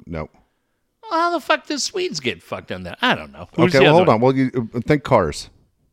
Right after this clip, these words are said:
Speaker 2: Oh, Germany?
Speaker 1: Germany's three.
Speaker 2: Wow.
Speaker 1: How about that? Okay, <laughs> and, and as Jimmy Kimmel pointed out, which was kind of funny, he goes, uh, "Let's not forget, th-, uh, this is the same year we were number six, but we did have an insurrection <laughs> on,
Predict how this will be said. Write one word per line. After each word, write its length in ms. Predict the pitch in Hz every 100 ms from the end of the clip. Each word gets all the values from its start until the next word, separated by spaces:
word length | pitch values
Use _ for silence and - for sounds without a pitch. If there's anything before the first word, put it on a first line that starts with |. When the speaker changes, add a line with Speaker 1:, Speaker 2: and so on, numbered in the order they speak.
| _ _ _ _ -
Speaker 2:
Oh, 140 | 202
Germany? 480 | 131 151 196 240 277 -
Speaker 1:
Germany's 340 | 92 90 87
three. 320 | - 76 67 _ _ _ _ _ _ -
Speaker 2:
Wow. 300 | 226 202 - _ _
Speaker 1:
How 60 | 87
about 160 | 85 78
that? 220 | 78 -
Okay, 300 | 104 110 110 -
<laughs> 140 | -
and, 180 | 123 123
and 200 | 120 117
as 200 | 120 - -
Jimmy 260 | - 180
Kimmel 320 | 151 147 127
pointed 340 | 92 113 107 107
out, 140 | 107
which 120 | 87 87
was 120 | 90
kind 200 | 101 92
of 60 |
funny, 280 | - 113 73 - _ _ _ _ _ -
he 100 | 123
goes, 480 | 104 123 117 117 101
uh, 380 | 110 98 98 90
"Let's 260 | 104 123 -
not 220 | 139 123 -
forget, 360 | 107 87 92 - _
th-, 140 | - 98
uh, 320 | 98 92 92 95
this 260 | 110 117
is 80 | 120
the 140 | 110
same 280 | 101 135 123
year 260 | 123 131 98
we 160 | 95
were 120 | 107 110
number 200 | 107 101
six, 420 | - 180 107 -
but 160 | -
we 120 | 98 110
did 180 | 135
have 280 | 127 127 110
an 80 | 117
insurrection 800 | 123 120 123 131 - - 139 127
<laughs> 20 |
on, 120 | 117